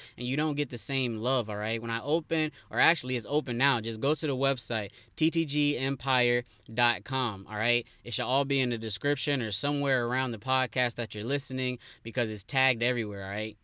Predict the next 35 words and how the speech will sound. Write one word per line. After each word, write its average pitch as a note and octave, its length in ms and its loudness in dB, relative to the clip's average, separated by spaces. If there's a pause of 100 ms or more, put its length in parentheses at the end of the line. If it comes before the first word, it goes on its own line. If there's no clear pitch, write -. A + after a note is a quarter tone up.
(260)
I A2 120 2
also C3+ 320 4
made C#3+ 200 4
you C3+ 100 -2
guys C3 220 4
a A#2 100 0
free D3 280 0
ebook, D#3 560 2
so B2+ 180 2
go B2 220 2
grab C#3 360 0
that C3 180 2
free C#3 440 -2
ebook. C#3+ 380 2 (220)
Just, A#2 280 -4
I'm A#2+ 140 -10
telling C#3+ 260 2
you, A#2+ 60 -2
just A2+ 140 -2
go B2+ 160 4
to C#3+ 40 0
the C#3+ 60 0
website, C3 680 0 (240)
join C3+ 260 0
the D#3 80 2
Facebook C#3 480 0
group, C3+ 300 -2
and B2 180 -2
once C3 180 -2
the B2+ 140 -12
Facebook C#3+ 460 -2
group C3+ 260 -6
gets C3 220 -4
to B2 160 -6
twenty-five C#3 800 2